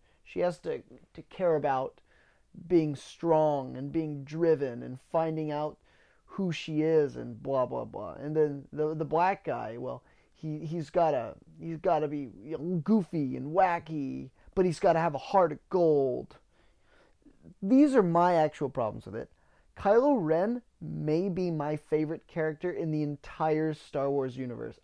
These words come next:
I loved Kylo Ren. I think that is the most believable character in that entire franchise. He made the movie for me, but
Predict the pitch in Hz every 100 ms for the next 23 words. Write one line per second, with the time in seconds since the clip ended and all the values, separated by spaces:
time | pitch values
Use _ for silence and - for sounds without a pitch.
0 | _ 127 170 175 175 _ _ _ _ -
1 | 143 143 147 147 - 147 135 131 123 117
2 | 123 151 170 175 175 156 165 156 - 151
3 | 151 165 180 190 170 147 139 139 147 -
4 | - 151 131 143 139 _ - - 185 190
5 | 190 185 - 165 151 147 - 113 123 120
6 | _ - _ _ _ _ _ _ _ _
7 | _ _ 139 170 180 196 180 175 214 196
8 | 151 143 139 139 147